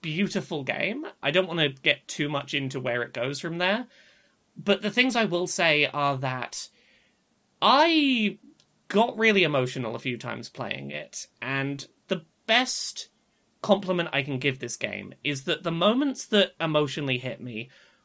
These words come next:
weren't big, dramatic, "we're trying to make you have an emotional reaction here" moments.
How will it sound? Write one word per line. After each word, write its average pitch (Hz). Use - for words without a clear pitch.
weren't 190
big, 180
dramatic, 156
"we're 170
trying 156
to 165
make 147
you 139
have 139
an 131
emotional 123
reaction 113
here" 104
moments. -